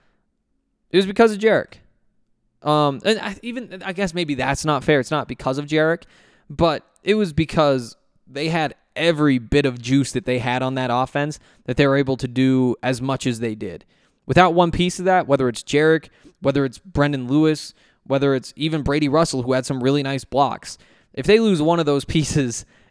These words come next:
they're gonna have a lot tougher time. The fact that it was Jarek, obviously, uh, made it incredibly difficult to get anything done. Um, in particular, you could just see how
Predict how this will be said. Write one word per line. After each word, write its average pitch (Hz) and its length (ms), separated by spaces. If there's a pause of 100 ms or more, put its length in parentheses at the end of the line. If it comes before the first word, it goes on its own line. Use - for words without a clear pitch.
(120)
they're 147 400
gonna 135 360
have 147 140
a 135 40
lot 131 200
tougher 131 240
time. 127 260
The 123 80
fact 156 240
that 143 60
it 139 40
was 127 140
Jarek, 123 400
obviously, 120 760
uh, 110 260 (580)
made 165 160
it 135 120
incredibly 139 720
difficult 117 540
to - 80
get 123 180
anything 120 400
done. - 300 (580)
Um, 127 640 (920)
in 165 100
particular, 143 720 (320)
you 147 120
could 175 140
just 170 200
see 156 380
how 120 580